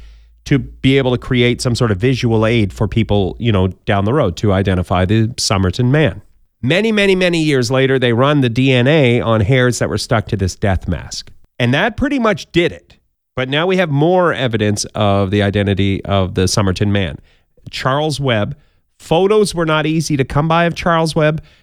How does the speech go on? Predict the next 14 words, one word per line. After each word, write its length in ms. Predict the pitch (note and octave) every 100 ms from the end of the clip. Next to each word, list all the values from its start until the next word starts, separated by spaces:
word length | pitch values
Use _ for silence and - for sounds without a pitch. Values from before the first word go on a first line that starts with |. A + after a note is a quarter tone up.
| _
The 80 | G2+
story 320 | - C3+ A#2+
started 280 | - B2 A#2
making 280 | A#2+ A2 G#2+
headlines 440 | C3 C3 B2 A#2
again 200 | A2+ A#2
because 260 | A2+ G#2+ G#2+
now 180 | A2+
they 120 | A#2 G#2
have 200 | A2 -
confirmed 680 | A2 F#2+ - C3+ B2 A2+
photos 480 | - C3 B2 A2 G#2+ -
of 220 | A2+ G#2
Charles. 580 | G2+ - C3 F#2 E2 F#2+